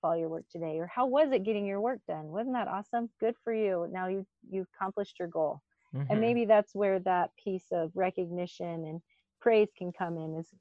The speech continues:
Speaker 1: is coming back and talking together.
Speaker 2: Mm-hmm.
Speaker 1: Um, would that be effective, you think?
Speaker 2: Mm-hmm. Yeah. That's, they're teaching themselves then.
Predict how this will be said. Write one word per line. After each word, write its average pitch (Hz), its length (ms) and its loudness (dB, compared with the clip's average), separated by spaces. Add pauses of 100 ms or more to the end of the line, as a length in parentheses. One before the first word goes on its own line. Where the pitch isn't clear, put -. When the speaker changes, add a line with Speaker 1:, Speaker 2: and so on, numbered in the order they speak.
Speaker 1:
is 175 100 -4 (120)
coming 185 300 -2
back 180 340 0
and 170 140 -6
talking 170 480 -6
together. 139 540 -4 (460)
Speaker 2:
Mm-hmm. 120 280 -4
Speaker 1:
Um, 160 340 -8 (260)
would 196 220 0
that 185 200 4
be 202 160 2
effective, 214 440 -4
you 208 100 -6
think? 226 340 -8 (460)
Speaker 2:
Mm-hmm. 285 220 -2 (1600)
Yeah. 220 260 -2 (460)
That's, 147 360 -2
they're 143 240 -2
teaching 160 440 -8
themselves - 600 -6
then. 95 300 -12